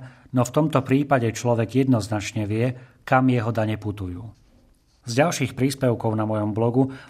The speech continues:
ma zaujalo tvrdenie o kultúre života a cirkvi. Samozrejme, tiež anonymné. V mene cirkvi máte asi také právo rozprávať o práve na život,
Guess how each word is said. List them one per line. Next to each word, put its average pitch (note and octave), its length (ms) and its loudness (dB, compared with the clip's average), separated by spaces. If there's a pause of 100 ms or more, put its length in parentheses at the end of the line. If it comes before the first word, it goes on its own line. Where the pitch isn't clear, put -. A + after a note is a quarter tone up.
(120)
ma B2+ 80 6
zaujalo D3+ 400 2
tvrdenie C3 560 2
o A2 160 -4
kultúre C3+ 480 0
života A2 480 0
a G#2 60 -8
cirkvi. G#2 420 -8 (400)
Samozrejme, B2 720 0
tiež A#2 320 -2
anonymné. G2 640 -4 (800)
V - 80 2
mene C3+ 240 6
cirkvi C#3 480 0
máte B2 320 4
asi A#2+ 240 2
také C3 320 0
právo A#2+ 400 4
rozprávať A#2+ 560 0
o A#2+ 80 -4
práve A2 400 0
na A2 80 0
život, A#2+ 400 2